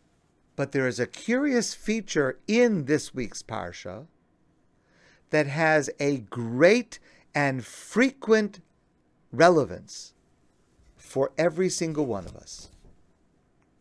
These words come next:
Because, as I've mentioned, this condition, tsaras, is a spiritual ailment, not a medical ailment.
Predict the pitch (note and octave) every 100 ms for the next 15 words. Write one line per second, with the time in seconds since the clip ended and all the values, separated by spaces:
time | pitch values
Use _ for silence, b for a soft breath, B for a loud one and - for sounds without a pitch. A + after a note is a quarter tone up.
0 | _ _ _ _ _ _ _ _ _ _
1 | _ _ _ _ _ - F3 G3 G#3+ G3
2 | A#2 G2 F#2+ A#2 G3 G3 G#3 G#3+ - _
3 | _ _ _ _ - A#2 E3+ - - _
4 | _ - C#3 A#2+ F3 G#3 - D#3+ D3 -
5 | A#2+ A#2 D#3 C#3+ B2 - - b b -
6 | B2 A2+ G2+ - - - G#2+ C3+ F3+ F3+
7 | F#3 F#3+ F#3 E3 F3+ F#3+ F#3+ G3+ G3+ B2
8 | B2 C#3+ E3+ F3+ D#3+ F3+ F#3 F#3+ - E3
9 | F3 F#3+ G3+